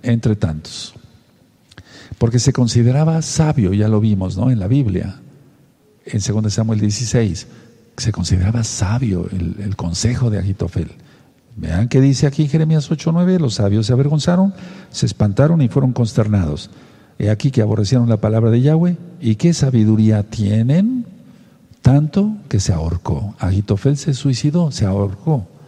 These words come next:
Es una de las muertes más terribles, hermanos. Eso ya lo he ministrado.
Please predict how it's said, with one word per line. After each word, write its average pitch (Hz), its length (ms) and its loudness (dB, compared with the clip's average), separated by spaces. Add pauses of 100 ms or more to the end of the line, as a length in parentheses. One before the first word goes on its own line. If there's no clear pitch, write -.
(460)
Es 101 240 -2
una 117 180 2
de 110 80 4
las 107 200 0
muertes 110 400 -2
más 107 280 0
terribles, 95 640 0
hermanos. 80 400 -6
Eso 107 220 -2
ya 101 180 0
lo 104 100 -2
he 104 100 -2
ministrado. 92 600 -4